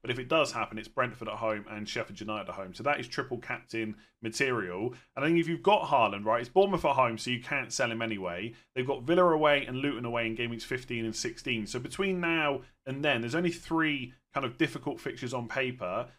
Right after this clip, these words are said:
and we know how good Haaland is, so he's probably gonna get returns in those games anyway. So I think now the decision has been made. I kept him on wild card. That is just another player that I just don't have to think about outside of captaincy. And on captaincy, him and Salah are both great.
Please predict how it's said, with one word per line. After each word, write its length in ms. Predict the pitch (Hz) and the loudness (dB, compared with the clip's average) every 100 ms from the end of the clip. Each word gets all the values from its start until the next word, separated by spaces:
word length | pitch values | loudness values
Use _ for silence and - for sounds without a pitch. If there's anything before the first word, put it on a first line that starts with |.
| - | -12
and 80 | 131 | -4
we 60 | 143 | 0
know 300 | 160 170 165 | 6 6 6
how 180 | 156 | 4
good 200 | 131 135 | 2 -2
Haaland 380 | 123 127 117 117 | 0 2 2 0
is, 140 | 110 - | -2 -2
so 100 | 123 | -6
he's 120 | 123 | -4
probably 280 | - 165 160 | -2 0 2
gonna 160 | 147 | 0
get 220 | 131 127 | 0 -2
returns 420 | 120 120 123 120 110 | -2 -6 -4 -4 -4
in 80 | |
those 280 | 117 117 113 | -4 -2 -2
games 300 | 117 110 107 | -4 -4 -4
anyway. 400 | 113 113 101 98 | -4 -4 -4 -6
So 260 | 92 131 127 127 - - | -4 -2 -2 -4 -8 0
I 80 | 139 | 2
think 200 | 180 165 | 2 2
now 200 | 147 143 | 2 2
the 80 | |
decision 500 | 123 120 123 180 160 | 0 -4 2 4 4
has 100 | 151 | 0
been 160 | 123 123 | 0 0
made. 260 | 120 117 110 | 2 2 -2
I 80 | |
kept 340 | 113 - 151 - | -6 -4 -4 -4
him 100 | 131 | -4
on 120 | 117 | 0
wild 320 | 113 110 107 | 2 4 2
card. 300 | - 110 110 - - | 2 2 2 -2 -4
That 140 | 139 147 | -2 -2
is 80 | |
just 140 | 143 143 | -2 -2
another 360 | 143 147 135 | 0 2 2
player 300 | 123 139 123 | 2 4 4
that 80 | 107 | 2
I 40 | 110 | -2
just 240 | 110 - | -8 -2
don't 240 | 123 113 | -2 -2
have 160 | 110 110 | -6 -10
to 80 | - | -10
think 200 | 120 113 | -10 -6
about 240 | 107 101 120 | -4 -4 -2
outside 480 | 117 - - 113 | -4 -4 -4 -2
of 100 | 104 | -4
captaincy. 800 | - 127 - 117 101 98 95 120 - - _ | -8 -8 -8 -12 -10 -6 -6 -6 -10 -20 _
And 120 | 143 147 | -2 6
on 260 | 214 226 185 | 6 6 2
captaincy, 800 | 156 - 120 110 101 110 131 - _ | 0 -2 -8 -6 -4 -4 -6 -12 _
him 160 | - 185 | 2 2
and 120 | 175 | 4
Salah 240 | 165 143 | 4 4
are 80 | 127 | 4
both 320 | 113 117 110 | 4 2 2
great. 240 | - 92 | -2 -4